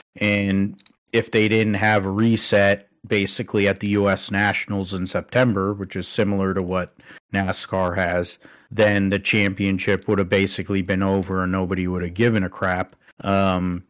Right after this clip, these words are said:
it has allowed for champions. It's allowed for some dramatic finishes at Pomona. And, um, we saw that especially in Top Fuel and Funny Car, uh, with, um,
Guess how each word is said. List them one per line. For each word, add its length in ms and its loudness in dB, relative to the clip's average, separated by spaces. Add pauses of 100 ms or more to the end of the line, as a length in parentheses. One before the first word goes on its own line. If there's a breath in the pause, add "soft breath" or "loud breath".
(140)
it 180 4
has 380 2
allowed 640 2
for 320 0
champions. 840 -2
It's 200 -10
allowed 420 0
for 160 -6
some 300 -4
dramatic 640 0
finishes 760 -2
at 160 -2
Pomona. 680 0 (280 soft breath)
And, 540 0
um, 560 0
we 140 0
saw 380 2
that 440 2 (180)
especially 720 -2
in 140 -4
Top 320 -2
Fuel 280 -2
and 120 -6
Funny 320 0
Car, 440 -2 (320 soft breath)
uh, 280 0 (100)
with, 380 -2
um, 400 -6